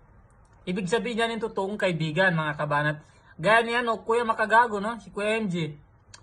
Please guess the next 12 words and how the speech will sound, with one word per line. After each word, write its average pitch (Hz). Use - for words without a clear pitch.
Nagbigay 180
siya 233
ng 233
mensahe 220
kay 208
Bitapang 202
advice 185
na 175
malulupit 269
na 214
advice, 196
no? 196